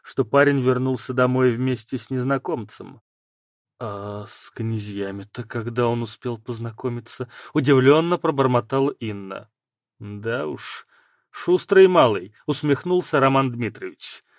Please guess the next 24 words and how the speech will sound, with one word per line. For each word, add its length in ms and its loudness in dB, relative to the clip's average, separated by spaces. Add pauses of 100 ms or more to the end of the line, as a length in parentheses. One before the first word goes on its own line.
(200)
«Где 380 4
и 40 2
как 240 4
они 200 2
пересеклись, 840 0
мы 160 -2
пока 340 -4
выясняем. 840 -6 (480)
Зато 260 2
есть 360 4
у 40 -2
меня 300 -4
подозрение, 1120 -2
что 220 -4
Александр 640 0
с 80 -8
такой 320 -2
хваткой 680 -2 (360)
мог 300 -6
о 60 -4
чём-то 380 -6
договориться 800 4
с 60 -10
Сухомлинским-старшим. 1800 -8